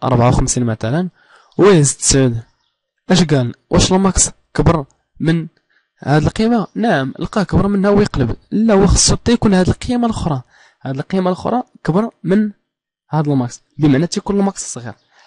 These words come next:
حتى الحالة فاش يكون الماكس صغير وهاد التي دو إي كبيرة، على اللي بيحط ليا هاد التي دو إي كبيرة في الماكس الصغير. إذا نعاود نكومبيلي من جديد.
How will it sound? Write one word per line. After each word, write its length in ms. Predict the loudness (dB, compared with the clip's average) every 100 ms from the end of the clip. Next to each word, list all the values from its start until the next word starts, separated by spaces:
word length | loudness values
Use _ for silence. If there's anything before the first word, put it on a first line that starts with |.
| _
حتى 280 | -20 -6 -2
الحالة 260 | -2 -2 0
فاش 200 | 0 0
يكون 220 | 0 0
الماكس 360 | 0 -4 -8 -8
صغير 320 | -4 -4 -6 _ _
وهاد 240 | 2 2 2
التي 240 | 0 0
دو 120 | 0 -2
إي 40 |
كبيرة، 400 | -4 -4 -4 -4
على 140 | -6
اللي 300 | -4 0 2
بيحط 340 | 4 2 -2 -2
ليا 180 | 0 0
هاد 260 | 0 -2
التي 200 | -2 2
دو 120 | 4
إي 60 | 2
كبيرة 360 | 0 -2 0 0
في 100 | -2
الماكس 240 | -4 -6
الصغير. 380 | -8 -10 -12 -16 _ _ _ _ _ -6
إذا 180 | -2
نعاود 220 | 0 -2 -4
نكومبيلي 680 | -6 -12 -10 -10 -6 -6
من 120 | -4 -6
جديد. 460 | -6 -8 -8 _